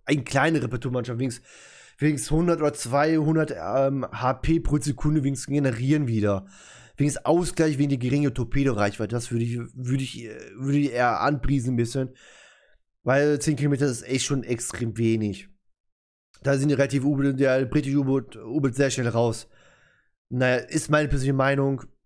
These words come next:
Hier, jeder hasst die U-Boote, das ist eine unbe-, unbeliebte K-, Klasse. Aber ich hab teils Runden gehabt, da bin ich teils Schaden hinterher gefahren. Oder du bist auf die falsche Seite hingefahren und da ist kaum was gewesen. Und da bist du, gehst mit zweihundert K, äh, mit,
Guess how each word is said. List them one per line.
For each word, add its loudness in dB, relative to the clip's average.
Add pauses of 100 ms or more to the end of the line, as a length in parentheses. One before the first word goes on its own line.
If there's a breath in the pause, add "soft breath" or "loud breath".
(140)
Hier, 2
jeder 2
hasst 0
die 4
U-Boote, 4
das 0
ist -6
eine 2
unbe-, 2
unbeliebte -4 (160)
K-, 0
Klasse. 0 (520 loud breath)
Aber 2
ich 2
hab 0
teils 0
Runden 2
gehabt, 2
da 2
bin -2
ich -6
teils 0
Schaden 0
hinterher 0
gefahren. -6
Oder 2 (500 loud breath)
du 2
bist 0
auf 0
die -12
falsche 0
Seite 0
hingefahren -2
und -2
da 2
ist -6
kaum 0
was -2
gewesen. 0
Und -4
da 0
bist -6
du, -8
gehst -4
mit -4
zweihundert -2
K, 2
äh, -2
mit, -4